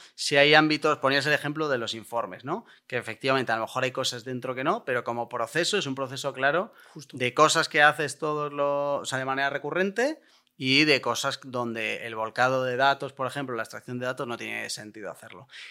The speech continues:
Speaker 1: ¿Se te ocurren más cosas para que la gente de marketing diga, "Coño, claro, eso lo tengo yo y a lo mejor tengo que explorar"? ¿Qué caminos pueden explorar?
Speaker 2: Em, en la parte de generación de contenidos.
Speaker 1: Vale.
Speaker 2: En, eh, por ejemplo, para paid, entornos de, de paid,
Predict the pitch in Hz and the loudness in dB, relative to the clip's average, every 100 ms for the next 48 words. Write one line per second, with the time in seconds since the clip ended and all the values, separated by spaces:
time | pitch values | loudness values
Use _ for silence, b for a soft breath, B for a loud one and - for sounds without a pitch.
0 | B - 131 131 156 180 180 175 147 - | B -6 0 2 4 4 4 4 2 2
1 | 180 - 151 - 147 135 135 131 - 143 | -2 0 -2 -2 -4 -2 -2 -2 -2 -4
2 | 139 131 131 131 131 120 120 117 123 107 | -4 -2 0 -2 -6 -8 -8 -8 -6 -4
3 | 110 120 107 92 117 110 107 120 117 123 | -4 -6 -8 -4 -2 -2 -4 -6 -8 -6
4 | 120 110 123 139 117 104 - 120 117 110 | -8 -6 -6 -6 -8 -8 -10 -10 -8 -6
5 | 110 - 113 117 - b - 135 143 139 | -8 -10 -8 -8 -8 b -8 2 2 2
6 | 131 - 127 113 - 90 82 - b b | 0 -6 -10 -10 -10 -14 -16 -18 b b
7 | b b _ 175 170 170 165 165 165 - | b b _ 0 0 0 -8 -10 -12 -8
8 | 175 165 160 170 - 190 180 190 196 185 | 2 6 8 8 6 2 2 0 -2 -2
9 | 165 147 165 175 170 143 131 135 139 - | -4 -4 -4 -4 -4 -6 -8 -14 -16 -18
10 | - - - 151 147 143 143 139 131 147 | -20 -10 -6 -4 -6 -8 -12 -16 -10 -6
11 | - 170 160 139 131 135 139 135 139 180 | -2 -2 -2 -6 -6 -6 -6 -8 0 2
12 | 247 - _ - 156 156 170 175 165 170 | 2 -2 _ -18 -10 -8 -6 -4 0 0
13 | 175 175 175 175 170 165 165 156 143 | 2 0 -2 -6 -4 -4 -4 -6 -8